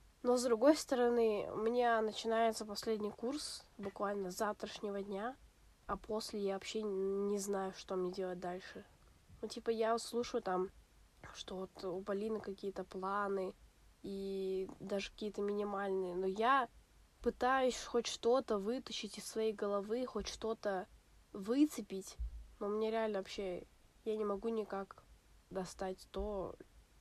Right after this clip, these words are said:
что я вообще хочу дальше делать. Я надеюсь, что за этот год учебный я все-таки окончательно, ну, даже если не окончательно, я хоть что-то, хоть что-то пойму,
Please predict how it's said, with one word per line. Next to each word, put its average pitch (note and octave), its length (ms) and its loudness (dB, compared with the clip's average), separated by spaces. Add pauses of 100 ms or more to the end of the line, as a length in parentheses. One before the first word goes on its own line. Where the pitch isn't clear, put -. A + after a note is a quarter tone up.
(220)
что - 240 0
я A#3 80 6
вообще G#3+ 220 -2
хочу G3 280 -8
дальше F#3+ 300 -4
делать. F3+ 440 -4 (600)
Я A#3 140 6
надеюсь, A#3+ 380 4
что - 200 -2
за G#3+ 120 0
этот G3+ 280 -4
год G#3 360 0 (120)
учебный F#3+ 500 -2
я F#3+ 40 -4
все-таки G3+ 460 -8
окончательно, G3 840 -4
ну, A#3+ 180 4
даже A#3+ 220 4
если A#3+ 200 0
не A3+ 80 4
окончательно, A#3 500 0
я G#3+ 80 2
хоть A3 160 -2
что-то, A3+ 640 2 (1160)
хоть A3 160 -4
что-то G3 680 0 (180)
пойму, G#3+ 520 0